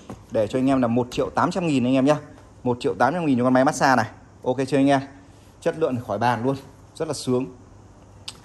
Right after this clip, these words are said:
Đừng so với những con mà khoảng tầm, à, ba bốn trăm nghìn ở Việt Nam.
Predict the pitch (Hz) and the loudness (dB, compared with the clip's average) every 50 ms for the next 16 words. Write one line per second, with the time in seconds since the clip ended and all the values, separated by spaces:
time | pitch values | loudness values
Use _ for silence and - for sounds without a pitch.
0 | - - - 143 143 123 - 165 143 143 139 147 147 147 156 147 170 160 147 143 | -6 -4 0 0 0 0 2 2 0 0 0 -2 -2 -2 -2 2 2 2 2 2
1 | 139 131 120 110 - - 113 95 92 - 113 110 104 104 107 104 104 104 117 131 | 2 0 0 0 0 0 -2 0 0 -2 -2 -2 0 0 0 0 0 2 2 2
2 | 131 127 127 135 156 - 175 151 143 131 120 104 98 98 104 - 127 135 135 | 2 2 -2 -4 -6 -4 -4 0 0 0 0 -2 -4 -6 -2 0 2 2 2